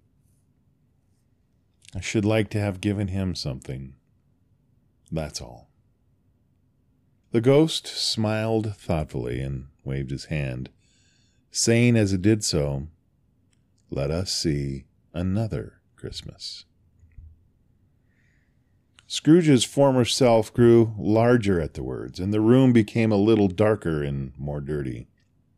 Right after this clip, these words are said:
The panels shrunk, the windows cracked.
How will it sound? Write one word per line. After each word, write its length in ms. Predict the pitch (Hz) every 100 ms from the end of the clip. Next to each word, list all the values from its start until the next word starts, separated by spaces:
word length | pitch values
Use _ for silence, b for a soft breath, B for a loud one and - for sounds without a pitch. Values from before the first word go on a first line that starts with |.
| _ _ _ _ _ _ -
The 80 |
panels 540 | 92 - 131 127 113 98
shrunk, 500 | - 98 90 87 - _ -
the 160 | 85
windows 540 | 85 98 107 95 85 76
cracked. 640 | - - - _ _